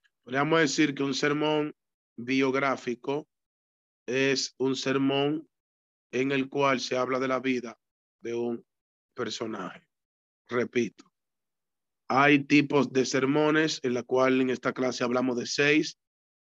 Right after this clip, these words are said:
Número uno, el sermón textual, que es el sermón que habla de un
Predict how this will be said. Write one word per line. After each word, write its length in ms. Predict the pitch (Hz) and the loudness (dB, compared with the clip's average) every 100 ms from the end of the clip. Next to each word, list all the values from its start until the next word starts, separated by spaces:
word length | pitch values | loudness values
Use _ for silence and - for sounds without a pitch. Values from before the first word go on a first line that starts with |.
| _ _ _ | _ _ _
Número 340 | 131 135 131 | -4 0 2
uno, 240 | 135 151 147 | 2 2 0
el 80 | 135 | -2
sermón 420 | 131 123 123 117 | -4 -4 -4 -4
textual, 800 | 120 117 - 131 143 151 175 - _ _ _ _ - | -6 -4 0 2 4 4 2 0 _ _ _ _ -10
que 100 | 120 | -6
es 100 | 135 | -2
el 120 | 127 | -4
sermón 380 | 135 127 131 123 | -2 -2 -2 0
que 160 | 131 | -2
habla 500 | 127 127 131 127 123 - _ _ _ _ _ _ _ _ _ _ _ | -2 -2 0 -2 -4 -10 _ _ _ _ _ _ _ _ _ _ _
de 200 | 123 127 | -2 0
un 280 | 127 139 135 | 2 0 -4